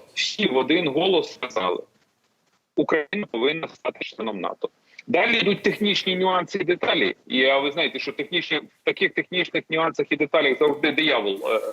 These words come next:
ховається. Але стратегічно і політично всі кажуть про те, що єдина гарантія безпеки для України —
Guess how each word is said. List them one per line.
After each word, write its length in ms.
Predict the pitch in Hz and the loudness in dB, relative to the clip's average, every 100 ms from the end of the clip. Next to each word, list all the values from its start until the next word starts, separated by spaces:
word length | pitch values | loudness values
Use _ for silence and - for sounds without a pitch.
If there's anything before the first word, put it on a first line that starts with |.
| - _ - | -8 _ -6
ховається. 560 | - 110 87 87 - - _ _ _ | 0 2 0 -2 -8 -14 _ _ _
Але 280 | - 170 170 | -2 0 0
стратегічно 680 | - 180 180 170 156 - 160 | -2 -4 -2 -6 -6 -8 -6
і 60 | 147 | -4
політично 680 | - 156 147 226 - 98 - _ _ _ _ _ _ _ | -2 -2 0 -2 -2 -12 -12 _ _ _ _ _ _ _
всі 220 | - 190 | -2 0
кажуть 380 | - 165 151 - | 2 2 0 -2
про 120 | 143 | -4
те, 220 | 143 196 | 0 0
що 240 | 202 - 147 - - | 2 0 -2 -4 -8
єдина 500 | 117 160 160 131 113 | -2 2 2 2 0
гарантія 520 | 123 120 107 - 107 | 0 0 -2 0 0
безпеки 440 | 123 - 131 - | 0 -2 -2 0
для 180 | 104 123 | 0 2
України — 520 | 120 110 131 165 175 | 2 2 2 2 0